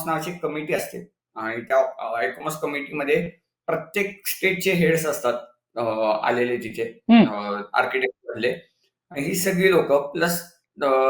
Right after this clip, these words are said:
Speaker 1: अ, सेंट्रल गव्हर्नमेंटची कमिटी असे सगळे मिळून तिथे डिसाईड केलं जातं की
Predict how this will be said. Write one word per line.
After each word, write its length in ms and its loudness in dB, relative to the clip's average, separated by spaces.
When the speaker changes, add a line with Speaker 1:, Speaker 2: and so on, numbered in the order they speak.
Speaker 1:
अ, 220 2
सेंट्रल 340 -2
गव्हर्नमेंटची 540 2
कमिटी 340 -6
असे 200 -6
सगळे 220 -4
मिळून 220 -4
तिथे 200 -2
डिसाईड 400 2
केलं 180 -2
जातं 300 -4
की 320 -10